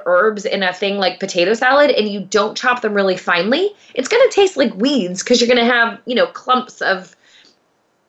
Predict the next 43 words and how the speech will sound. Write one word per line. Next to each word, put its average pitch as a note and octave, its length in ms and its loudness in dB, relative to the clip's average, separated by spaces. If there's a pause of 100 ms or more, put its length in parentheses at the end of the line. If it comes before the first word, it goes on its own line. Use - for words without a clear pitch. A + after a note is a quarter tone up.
(280)
of A3 160 -2
herbs. G3 480 2 (100)
Also, C#4+ 380 0
if A#3+ 180 -2
you C4+ 80 -4
don't D#4 300 -4
dry F#3 400 0
your C#4 300 -2
herbs, F4 540 -4 (280)
the A#3+ 280 0
difference, D4 840 -2 (100)
like, A#3 240 2 (200)
you're B3+ 120 2
gonna C#4 140 2
have B3+ 240 0
so D4 320 -2
much C4 200 -2
more A3 420 4
when F3+ 120 2
you F3 80 -8
go F#3+ 140 2
to F#3 80 2
measure G3 380 0
it - 180 -4
than F#3+ 160 -2
if F#3+ 160 -6
they're F#3 280 2
dry G3+ 360 0
and E3+ 180 -4
fluff-, F#3+ 380 -6
I - 20 -4
mean, G3+ 180 -4
if, - 140 -6 (360)
yeah, E3+ 220 -2
if - 100 -6
they're G3+ 140 -2
dry G3 220 2
and F3+ 160 -2
fluffy. - 600 -10
Does A#3+ 100 -10
that F4 140 -2
make F#4 120 -10
sense? F#4 460 -12